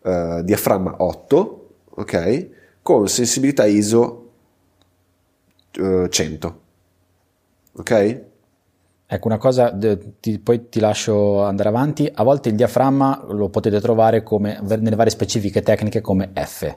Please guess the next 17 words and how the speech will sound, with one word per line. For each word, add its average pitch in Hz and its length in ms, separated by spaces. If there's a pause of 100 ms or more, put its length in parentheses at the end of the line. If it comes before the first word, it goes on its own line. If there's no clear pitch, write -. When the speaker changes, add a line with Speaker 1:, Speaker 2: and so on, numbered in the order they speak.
Speaker 1:
F. 104 420
Speaker 2:
che 101 100
sta 101 140
per 95 200
f-stop. - 460
Speaker 1:
F-stop, - 580
Speaker 2:
Ok. 95 80
Speaker 1:
esatto. 85 360 (1300)
Allora, 95 520 (500)
da 123 200
un 190 140
punto 233 320
di 120 100
vista, 117 580
adesso 139 200
ipotizziamo 202 480
che, 151 140